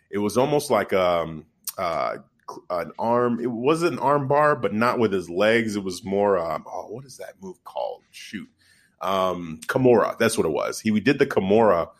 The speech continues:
to, uh, to Walter, but he was also, like, stomping his, like, inner thigh on Walter's head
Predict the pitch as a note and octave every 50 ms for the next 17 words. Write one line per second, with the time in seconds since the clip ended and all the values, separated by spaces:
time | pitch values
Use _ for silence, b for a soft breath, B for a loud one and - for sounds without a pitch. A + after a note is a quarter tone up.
0 | b b b b - - - A#2+ A2+ G#2+ G2+ G2 G2 G2 F#2 F2+ F2 E2 D#2 D2+
1 | C#2+ D2 - - - G2+ F2 F2+ F2 F2 E2+ - - F#2+ E2+ D#2+ - b b b
2 | b b - G#2+ G#2+ G#2+ G2+ C#3 E3+ G3+ G3+ - F3+ D3+ A#2 F#2 D#2+ - - -
3 | - - - - A#2+ C3 B2+ D3+ D3 D3 D3 D3 D3 C#3+ - - - A2+ G#2+ G#2
4 | G2 F2+ E2 - - - E2+ D#2+ - - - A#2 A#2+ A#2 G2+ D#2+ - - G2 F#2+
5 | G#2+ G#2+ - - G#2+ G2 F2+ E2 E2 - _ - G2+ A2 - - D#2+ D2+ - -
6 | - F2 F2 G2+ A2+ C3+ D3